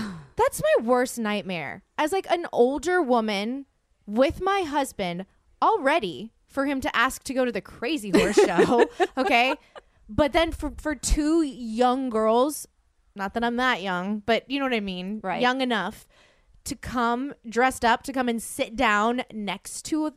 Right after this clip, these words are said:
Speaker 2: them. I'm like, "That's mean. That's actually cruel." And I was like, "Rachel, like,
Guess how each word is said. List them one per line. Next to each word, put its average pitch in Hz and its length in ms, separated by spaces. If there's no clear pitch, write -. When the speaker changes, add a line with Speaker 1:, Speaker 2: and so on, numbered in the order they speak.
Speaker 2:
them. 339 360
I'm 277 120
like, 226 240
"That's 302 300
mean. 226 640
That's 285 180
actually 339 440
cruel." 208 680
And 240 240
I 247 80
was 254 100
like, 220 140
"Rachel, 196 460
like, 196 240